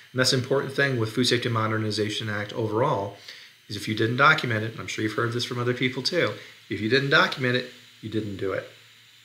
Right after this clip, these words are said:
So make sure and document those things. So once again, glad to help out. Got a quick link on here. Schedule a thirty-minute chat with me.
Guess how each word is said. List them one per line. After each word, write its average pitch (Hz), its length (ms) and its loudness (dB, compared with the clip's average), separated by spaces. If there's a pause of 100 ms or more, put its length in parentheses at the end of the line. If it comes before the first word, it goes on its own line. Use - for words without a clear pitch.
(380)
So 107 140 -4
make 110 180 0
sure 131 160 2
and 123 100 0
document 113 500 2
those 107 300 -4
things. - 340 -12 (540)
So 123 360 6 (840)
once 123 220 4
again, 123 300 2 (260)
glad 113 220 6
to 117 60 0
help 113 260 0
out. 117 240 0 (600)
Got 104 140 2
a 104 40 0
quick - 280 -4
link 127 240 2
on 127 180 4
here. 139 280 0 (160)
Schedule 123 480 4
a - 20 0
thirty-minute 127 480 2
chat 127 220 4
with 143 160 -6
me. 156 240 -6